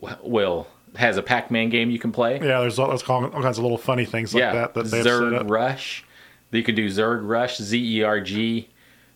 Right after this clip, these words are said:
Speaker 1: space R U S H, Zerg Rush is another game
Speaker 2: Yeah.
Speaker 1: that will play, or maybe that's the one where the screen disappears.
Speaker 2: I don't
Speaker 1: Um,
Speaker 2: know.
Speaker 1: yeah, and then if you Google "do a barrel roll,"
Speaker 2: <laughs>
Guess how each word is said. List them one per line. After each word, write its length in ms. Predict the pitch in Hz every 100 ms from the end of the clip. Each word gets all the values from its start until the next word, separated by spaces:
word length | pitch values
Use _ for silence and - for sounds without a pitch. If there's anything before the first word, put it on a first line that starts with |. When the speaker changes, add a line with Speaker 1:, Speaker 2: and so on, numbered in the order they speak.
| -
Speaker 1:
space 440 | - 120 107 - -
R 160 | 104
U 220 | 107 107 104
S 240 | 98 -
H, 460 | 120 139 - - -
Zerg 360 | 95 107 120 104
Rush 320 | 110 113 -
is 100 | 107
another 260 | 104 104 101
game 440 | 107 110 127 135 -
Speaker 2:
Yeah. 280 | 123 117 107 -
Speaker 1:
that 160 | 98 87
will 100 | 95
play, 280 | - 107
or 100 | 101
maybe 220 | 98 107 101
that's 180 | 95
the 60 | -
one 140 | 90 85
where 180 | 80
the 140 | 76 78
screen 360 | - 101 92
disappears. 680 | 80 76 - - 73 71 - _ _ - - - -
Speaker 2:
I 40 | 110
don't 60 |
Speaker 1:
Um, 140 | 90 76 110
Speaker 2:
know. 40 | - -
Speaker 1:
yeah, 260 | 110 117 101
and 200 | 92 107
then 240 | 120 107 - - -
if 160 | 117 120
you 120 | 123
Google 380 | 113 123 113 104
"do 220 | 107 127
a 40 | 104
barrel 380 | 107 113 120 123
roll," 360 | 127 143 156 - _ _ - -
Speaker 2:
<laughs> 40 | -